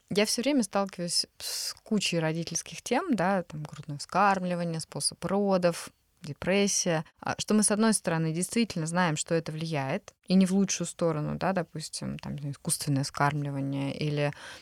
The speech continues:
а, роды с медицинскими вмешательствами необоснованными и прочее, прочее. С другой стороны, это часто вызывает такую реакцию опять, да, где хочется вот вернуться в чёрно-белый мир. Ну, то есть, нет,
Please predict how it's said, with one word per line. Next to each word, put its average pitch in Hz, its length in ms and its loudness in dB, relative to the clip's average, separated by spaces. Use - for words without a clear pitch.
а, 151 240 4
роды 165 280 6
с - 120 -2
медицинскими 147 440 -2
вмешательствами 139 1120 -4
необоснованными 143 1120 0
и 143 40 -4
прочее, 147 380 -2
прочее. - 440 -2
С 165 100 -2
другой 196 280 6
стороны, 196 380 2
это 165 180 -2
часто 214 320 2
вызывает 180 240 2
такую - 240 -2
реакцию 185 400 2
опять, 170 300 2
да, 196 100 2
где 196 160 0
хочется 185 560 0
вот 170 220 -2
вернуться 180 380 2
в - 40 -12
чёрно-белый 170 540 2
мир. 151 260 0
Ну, 185 120 2
то 165 80 -2
есть, 170 160 -4
нет, 269 340 10